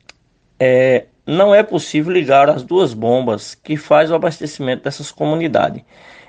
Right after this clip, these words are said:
Então, eu venho aqui pedir à empresa Coelba que urgentemente faça essa reposição de transformador, porque o que nós podíamos fazer, já fizemos.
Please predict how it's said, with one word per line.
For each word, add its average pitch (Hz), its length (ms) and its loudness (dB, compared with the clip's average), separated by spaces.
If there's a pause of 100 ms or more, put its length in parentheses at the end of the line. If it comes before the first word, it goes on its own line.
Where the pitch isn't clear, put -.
Então, 226 260 0
eu 214 60 4
venho 202 200 4
aqui 147 480 -2
pedir 139 500 -2
à 131 60 2
empresa 127 420 -2
Coelba 98 600 -6 (240)
que 294 100 -2
urgentemente 165 720 0
faça 247 360 -2
essa 202 140 -4
reposição 139 560 -2
de 110 60 -10
transformador, 107 840 -4 (580)
porque 220 280 2
o 214 60 4
que 214 120 -6
nós 208 220 2
podíamos 160 440 -2
fazer, 131 300 0
já 175 160 -2
fizemos. 165 720 -2